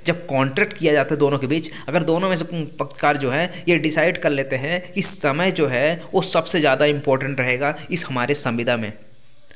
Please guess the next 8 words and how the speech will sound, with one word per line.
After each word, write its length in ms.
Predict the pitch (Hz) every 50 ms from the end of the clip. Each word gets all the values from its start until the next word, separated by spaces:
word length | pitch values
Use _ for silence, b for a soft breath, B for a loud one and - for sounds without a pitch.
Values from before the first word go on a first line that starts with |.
| b b b
और 100 | 160 170
समय 340 | 165 - 151 139 151 156 151
पे 160 | 151 - 147
ही 200 | 147 - 190 175
इसका 280 | 156 - 147 - - 156 147 -
पालन 300 | - 127 131 147 147 151
करना 260 | 151 143 135 135 131
है, 200 | 139 151 180 190